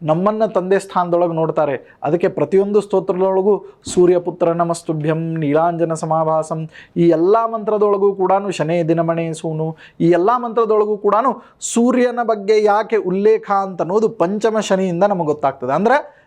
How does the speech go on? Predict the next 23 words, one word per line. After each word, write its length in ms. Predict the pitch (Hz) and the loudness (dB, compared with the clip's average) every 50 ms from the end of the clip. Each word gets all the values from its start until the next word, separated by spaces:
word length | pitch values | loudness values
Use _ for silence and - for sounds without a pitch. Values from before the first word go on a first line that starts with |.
| _ _ | _ _
ತಮ್ಮ 200 | - 160 156 160 | -4 -2 0 -2
ತಂದೆಯನ್ನೂ 640 | 147 - - 143 156 160 165 170 170 170 170 185 185 | -2 0 -2 0 2 4 4 4 2 2 0 0 2
ಬಿಟ್ಟಿಲ್ಲ 460 | 170 185 175 180 - 196 185 185 196 202 202 190 147 123 - _ _ _ _ - | 2 2 2 2 2 2 2 4 4 4 2 2 0 -2 -8 _ _ _ _ -6
ಅಂತಂದ್ಮೇಲೆ 580 | - 175 185 165 180 175 170 170 170 170 175 170 | -4 -2 0 0 -2 -2 0 0 0 0 0 0
ನಮ್ಮನ್ನು 320 | 160 156 156 165 165 165 | 0 0 0 -2 -2 0
ಬಿಡ್ತಾನೇನೂ 800 | 160 165 160 - 170 170 165 160 160 160 170 180 185 190 190 196 196 190 - _ _ _ - | 0 0 0 0 0 0 0 -2 -2 0 0 0 2 0 0 -2 -4 -6 -12 _ _ _ -2
ಇಲ್ಲ. 260 | 131 151 160 147 135 139 147 175 165 156 127 - - - - _ _ _ _ - | 2 2 4 4 4 4 4 4 4 2 0 -4 -8 -12 -20 _ _ _ _ -2
So 80 | 160 147 | 0 2
ಅದಕ್ಕೆ 600 | 147 147 196 190 - 196 185 190 202 - - - - | 2 2 2 2 2 2 2 0 0 -4 -10 -16 -6
ನಮ್ಮನ್ನು 480 | 147 139 143 156 170 196 226 254 269 262 | -2 -2 0 0 0 0 0 0 0 2
ಬಿಡದೆ 360 | 240 214 185 185 180 190 185 | 2 2 2 2 2 0 0
ಶನಿದೇವರು 600 | 175 - 175 165 175 165 185 185 170 160 175 185 | 0 -2 -2 0 2 2 2 2 2 2 0 0
ಕಾಡ್ತಾನೆ. 1040 | 180 - 156 160 165 151 - - 147 139 131 127 139 160 185 185 156 - - - _ _ _ _ _ - | 0 0 0 0 0 -2 -2 -2 -2 -2 -2 -2 -2 0 0 0 -2 -4 -10 -18 _ _ _ _ _ -6
So 80 | 143 | -2
ಅದಕ್ಕೆ 640 | 143 147 190 196 202 208 185 185 196 190 - - - _ _ | 0 0 0 2 2 2 2 2 2 -2 -6 -18 -20 _ _
ಪಂಚಮ 420 | - 160 175 202 190 240 226 208 214 | -2 -2 -2 -2 0 0 0 0 0
ಶನಿ 280 | 190 214 196 196 196 | -2 0 0 0 2
ಬಂದಾಗ 420 | 190 190 185 185 190 190 190 196 220 | 0 0 0 0 0 0 2 2 0
ಬಹಳ 260 | 220 180 156 160 185 202 | 0 0 0 0 0 0
ಎಚ್ಚರಿಕೆ 720 | 196 170 170 160 - - - 208 202 190 196 208 190 180 | 2 0 0 -2 0 0 0 2 2 2 2 2 2 4
ಇರಬೇಕು. 760 | 175 175 160 156 151 139 - - 175 196 196 165 127 - - _ _ _ _ _ _ - - - _ - | 2 2 2 2 0 0 0 0 2 2 2 2 0 -2 -8 _ _ _ _ _ _ -20 -20 -20 _ -2
So 120 | 196 202 | 0 0
ಹಾಗಿದ್ರೆ 680 | 175 202 208 214 254 220 254 247 226 226 220 - - _ | 2 0 -2 -2 -2 -2 0 0 0 -2 -4 -8 -16 _